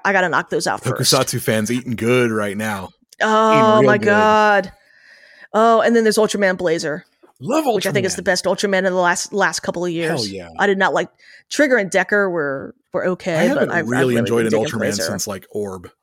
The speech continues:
Speaker 2: I think, probably.
Speaker 1: Yeah. Uh, Bla-, Blazer's really good. It's, it's worth giving that a roll.
Speaker 2: Sweet.
Speaker 1: And then kids, um, you can actually go and legally watch Ultraman with either Japanese subs or,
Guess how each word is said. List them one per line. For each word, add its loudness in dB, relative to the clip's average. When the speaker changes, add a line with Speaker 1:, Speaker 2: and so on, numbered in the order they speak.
Speaker 2:
I -16
think, -16
probably. -12
Speaker 1:
Yeah. -2
Uh, 0
Bla-, 2
Blazer's 2
really -2
good. -10
It's, -6
it's -6
worth -2
giving -4
that -4
a -4
roll. -2
Speaker 2:
Sweet. -14
Speaker 1:
And 4
then 4
kids, 2
um, 4
you -2
can 0
actually 0
go 4
and -4
legally 2
watch 0
Ultraman -2
with -2
either -2
Japanese -4
subs -4
or, -6